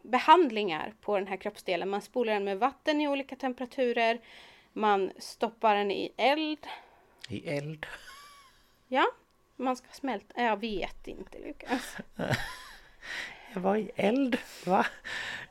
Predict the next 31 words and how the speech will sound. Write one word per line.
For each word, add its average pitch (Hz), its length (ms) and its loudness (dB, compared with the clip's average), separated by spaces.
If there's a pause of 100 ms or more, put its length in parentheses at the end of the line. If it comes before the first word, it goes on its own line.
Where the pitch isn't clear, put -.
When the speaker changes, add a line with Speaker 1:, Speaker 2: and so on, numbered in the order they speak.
(1200)
Speaker 2:
Men 120 120 2
alltså, - 260 2 (160)
Speaker 1:
Eh, 233 280 8
om 233 200 -2 (460)
Speaker 2:
fry-, 107 760 -2
man 104 140 0
vet 101 160 2
ju 110 40 -6
själv 123 260 0
bara 95 180 6
man 95 120 0
fryser 98 320 -6
om 95 80 -6
ett 95 100 -8
finger. 131 480 -6 (160)
Man 110 100 -4
har 98 80 2
ju 98 80 4
panik, 107 460 -6
Speaker 1:
Ja. 226 280 0
Speaker 2:
typ. - 260 -10 (400)
Tänk 107 200 -4
dig 107 100 0
då 104 60 2
hela 101 140 2
Speaker 1:
Ja. 98 60 0
Speaker 2:
jävla 95 220 -2
ben 110 400 -2
och 95 80 -6
ska - 160 -6
de 101 160 -4